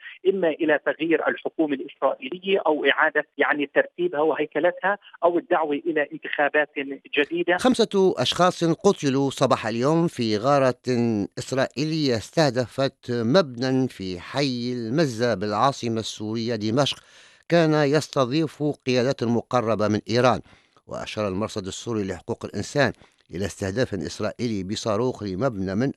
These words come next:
Speaker 2: أربعة طوابق، ما أدى لمقتل خمسة أشخاص وتدمير المبنى بشكل كامل. حلف شمال الأطلسي الناتو يبدأ الأسبوع المقبل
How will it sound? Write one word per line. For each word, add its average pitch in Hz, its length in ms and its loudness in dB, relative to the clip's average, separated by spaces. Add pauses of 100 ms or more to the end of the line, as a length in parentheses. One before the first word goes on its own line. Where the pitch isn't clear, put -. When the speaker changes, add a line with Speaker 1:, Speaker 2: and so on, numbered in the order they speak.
Speaker 2:
أربعة 139 560 0
طوابق، 175 440 2 (460)
ما 90 140 -4
أدى 95 340 -2
لمقتل 90 440 -4
خمسة 139 460 -2
أشخاص - 640 -2 (360)
وتدمير 104 720 0
المبنى 95 560 0 (300)
بشكل 90 840 -4
كامل. 67 360 -6 (540)
حلف 254 400 2
شمال 175 320 4
الأطلسي 156 680 -2
الناتو 131 420 2
يبدأ 110 300 0
الأسبوع 107 500 -2
المقبل 110 400 -2